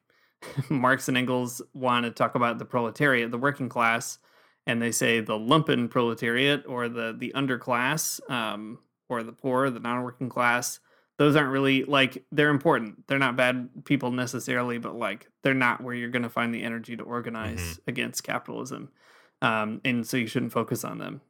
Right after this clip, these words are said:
Speaker 1: And it's interesting the ways that other, uh, social movements have dealt with that problem, right? Like, the Black Panther Party,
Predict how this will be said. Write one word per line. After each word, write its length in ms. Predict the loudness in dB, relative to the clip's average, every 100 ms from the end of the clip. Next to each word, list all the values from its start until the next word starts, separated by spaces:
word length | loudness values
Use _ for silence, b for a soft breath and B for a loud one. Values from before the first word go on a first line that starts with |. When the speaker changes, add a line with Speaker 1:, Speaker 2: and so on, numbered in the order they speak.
| _
Speaker 1:
And 640 | 2 4 4 2 -2 -6 -10 -14 -2
it's 380 | -2 0 -4 -4 0
interesting 480 | 2 2 4 6 6
the 80 |
ways 300 | 6 6 6
that 160 | 2 0
other, 420 | 2 4 4 2 -4 -6 0
uh, 260 | 2 2
social 340 | 2 2 2 2
movements 440 | 0 0 -2 0
have 160 | 0 2
dealt 160 | -2
with 100 | 0
that 160 | -2 2
problem, 340 | 2 2 0
right? 200 | 0 0
Like, 220 | 0 0 0
the 80 |
Black 240 | 2 0 2
Panther 240 | 0 0
Party, 580 | 2 2 2 0 -2